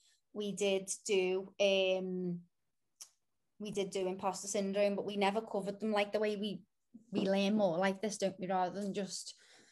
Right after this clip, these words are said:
talking. So overcoming imposter syndrome. Imposter syndrome is when we doubt our own abilities and we feel like a fraud.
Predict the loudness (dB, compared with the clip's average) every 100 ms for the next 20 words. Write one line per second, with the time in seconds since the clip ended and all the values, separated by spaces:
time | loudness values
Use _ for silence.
0 | _ -4 0 0 -2 -4 2 6 6 4
1 | -6 -20 -20 -20 _ _ _ 10 10 10
2 | 4 4 6 4 4 4 4 0 2 4
3 | 6 6 6 4 0 -2 4 4 4 2
4 | 2 4 4 4 4 2 2 2 2 0
5 | 2 4 4 0 2 4 4 4 2 0
6 | 0 -2 -2 0 -2 -2 -2 -4 0 2
7 | 4 2 0 -4 0 2 0